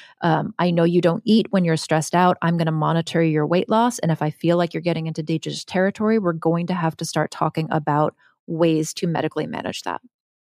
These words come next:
Right? That was beautiful. She didn't come in and be like, "You're too fucking sad. You need some Wellbutrin," Wellbutrin. But so many people who are grieving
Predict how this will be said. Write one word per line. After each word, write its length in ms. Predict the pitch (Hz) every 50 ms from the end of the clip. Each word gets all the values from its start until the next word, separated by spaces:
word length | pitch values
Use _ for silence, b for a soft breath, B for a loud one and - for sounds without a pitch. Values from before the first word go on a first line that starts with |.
| _ _ _ _ _ _ _ -
Right? 240 | 170 170 175 - - B B B B B B B B B B B B _ _ _ _ -
That 320 | 185 175 226 262 294 -
was 220 | - 214 202 175 170
beautiful. 840 | 160 165 175 180 185 208 240 214 - - - - - - - 170 - _
She 240 | - - - - 254
didn't 240 | 233 277 294 277 240
come 240 | - 247 233 214 226
in 120 | 226 220
and 100 | 202 185
be 120 | 202 196
like, 200 | 185 175 175 170 160
"You're 220 | 170 180 233 320
too 200 | - - - 262
fucking 380 | - - - - - 185 175 175
sad. 680 | 156 - - 180 180 185 185 190 202 220 240 240 269 - b b b b b b b b
You 180 | b 196 202 196
need 180 | 196 196 180
some 120 | - - 185
Wellbutrin," 460 | 175 160 165 170 165 - 156 160 - - -
Wellbutrin. 640 | 180 180 175 165 156 160 165 165 - - - - -
But 220 | - 170 - -
so 560 | - - - - - 202 185 190 202 208 214
many 400 | 190 - 180 185 180 180 180 175
people 460 | 165 - - 170 170 - 170 160 156 156
who 280 | 156 - 175 170 156 -
are 240 | - 160 165 170
grieving 640 | 165 170 - - 180 208 220 202 180 156 147 151 151